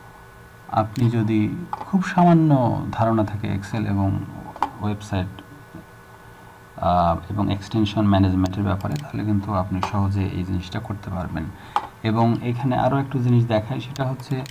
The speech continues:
যে আপনি এই যে এখানে যে সিলেকশন আছে, এটাকে যদি আমি আপনার আবার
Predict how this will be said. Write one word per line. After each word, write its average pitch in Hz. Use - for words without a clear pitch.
যে 107
আপনি 107
এই 127
যে 135
এখানে 131
যে 127
সিলেকশন 131
আছে, 95
এটাকে 120
যদি 123
আমি 110
আপনার 131
আবার 127